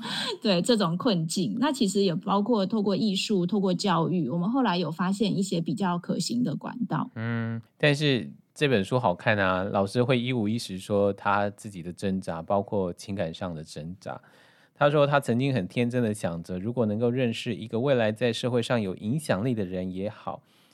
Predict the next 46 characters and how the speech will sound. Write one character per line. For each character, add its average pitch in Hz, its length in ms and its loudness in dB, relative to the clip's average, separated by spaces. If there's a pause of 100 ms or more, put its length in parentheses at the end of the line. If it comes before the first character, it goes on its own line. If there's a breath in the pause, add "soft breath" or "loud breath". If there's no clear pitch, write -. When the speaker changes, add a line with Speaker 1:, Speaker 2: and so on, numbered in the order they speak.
Speaker 2:
他 - 160 -2
就 127 140 0
想 101 240 -4
说 107 160 0
他 120 140 -2
要 120 100 4
让 117 180 2
他 107 140 0
的 107 80 2
男 92 240 -4
朋 104 140 -6
友 101 100 -4
能 90 100 -6
够 110 220 -4
理 98 180 -4
解 95 320 -8 (340 soft breath)
动 139 200 0
保 92 140 4
的 92 80 -2
观 120 260 2
念 113 260 2
和 92 160 -4
重 117 220 -2
要 104 180 2
性， 98 320 -2 (320 soft breath)
希 - 160 -6
望 131 160 6
来 107 180 4
日 131 200 0
的 107 120 0
时 104 200 -4
候 110 260 2
能 98 160 -2
够 110 180 0
让 107 220 2
千 117 180 -2
千 113 180 -2
万 110 180 2
万 104 160 0
的 92 100 -2
动 110 220 0
物 101 60 0
能 92 140 -4
够 101 160 -2
得 85 260 -4
救。 95 320 -4